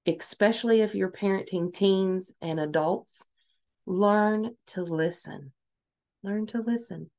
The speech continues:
You don't always have to have a response. You don't always have to have an answer. But learn to listen.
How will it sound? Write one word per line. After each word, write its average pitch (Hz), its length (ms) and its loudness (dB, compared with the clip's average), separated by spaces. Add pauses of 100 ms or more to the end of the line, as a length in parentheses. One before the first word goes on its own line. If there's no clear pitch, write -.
(680)
You 170 140 -8
don't 190 260 -2 (140)
always 202 560 2 (340)
have - 220 -12
to 190 80 -4
have 185 200 0
a 185 80 0
response. 175 840 -4 (500)
You 226 80 -2
don't 220 160 -4
always 196 300 0
have 214 160 -2
to 214 80 -2
have 202 100 0
an 175 220 -2
answer. - 560 -8 (1080)
But - 160 -6
learn 214 320 6
to 226 140 2
listen. 175 560 -2